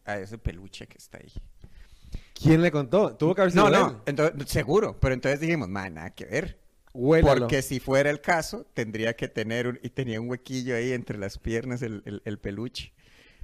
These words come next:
Speaker 1: ¡Ah! ¡Ah!
Speaker 2: O sea, un lado por esas varas, mae, que digamos, no sé, me piden algo. Este, "Ma, préstame esa gorra". Esto, y se la doy, "Tome", pero no la huela.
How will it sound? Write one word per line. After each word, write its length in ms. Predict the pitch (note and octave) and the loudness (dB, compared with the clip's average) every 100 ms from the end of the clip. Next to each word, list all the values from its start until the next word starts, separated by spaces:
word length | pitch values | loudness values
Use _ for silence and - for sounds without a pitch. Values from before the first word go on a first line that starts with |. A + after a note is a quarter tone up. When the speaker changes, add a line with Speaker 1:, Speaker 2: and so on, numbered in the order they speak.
| - - | -16 -4
Speaker 1:
¡Ah! 500 | D4+ E4+ - - C#4+ - - | 4 6 6 6 4 2 0
¡Ah! 640 | D#4+ E4+ D4+ D4 E4 E4 - - - - - - - - | 4 4 4 2 0 -2 -4 -10 -12 -16 -12 -14 -12 -12
Speaker 2:
O 40 | A#2+ | -2
sea, 80 | C#3+ | 2
un 60 | |
lado 280 | D3+ D#3 D#3 | 4 4 4
por 120 | C#3 | 0
esas 160 | C#3+ D3 | -2 0
varas, 200 | C#3 G#2+ | 0 -2
mae, 200 | A2+ B2+ | -6 -8
que 120 | G#2+ | -10
digamos, 300 | G2 A2 A2+ | -8 -8 -8
no 140 | A2 G#2 | -8 -6
sé, 140 | B2+ | -6
me 100 | G2 | -6
piden 300 | F#2 A#2 C3+ | -6 -4 -2
algo. 320 | C3 B2+ G#2+ F2 - - | -2 -2 -4 -10 -18 -20
Este, 540 | E2+ - F2+ F2 F2 | -20 -18 -16 -14 -14
"Ma, 200 | E2 C#3+ | -10 -8
préstame 220 | C3+ C3+ D#3+ | -6 -6 -6
esa 120 | D#3 | -6
gorra". 320 | D3 E3 A#2 F2 | -6 -6 -8 -14
Esto, 220 | - G2+ | -16 -14
y 60 | |
se 80 | A2 | -10
la 60 | G#2+ | -8
doy, 180 | B2 - - | -8 -8 -6
"Tome", 200 | C3+ F#2 - _ - | -6 -6 -18 _ -2
pero 100 | G#2+ | 0
no 60 | G2+ | 2
la 80 | A2+ | 2
huela. 260 | G#2 F#2 | 0 -2